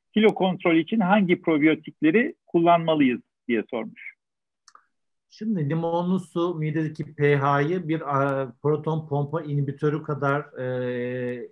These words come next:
Speaker 2: etkilemeyecektir tabii ki. Ayrıca limonlu su asit olduğu için zaten alkali yapmaz ki mideyi.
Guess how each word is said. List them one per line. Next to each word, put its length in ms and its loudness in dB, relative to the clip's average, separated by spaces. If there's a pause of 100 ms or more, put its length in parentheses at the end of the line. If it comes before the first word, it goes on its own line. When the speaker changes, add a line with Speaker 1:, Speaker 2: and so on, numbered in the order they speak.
Speaker 2:
etkilemeyecektir 920 -6
tabii 260 -10
ki. 340 -8 (400)
Ayrıca 460 0
limonlu 480 0
su 260 -6
asit 260 -8
olduğu 200 -2
için 120 -10
zaten 320 -4
alkali 440 -4
yapmaz 440 -6
ki 80 -10
mideyi. 440 -8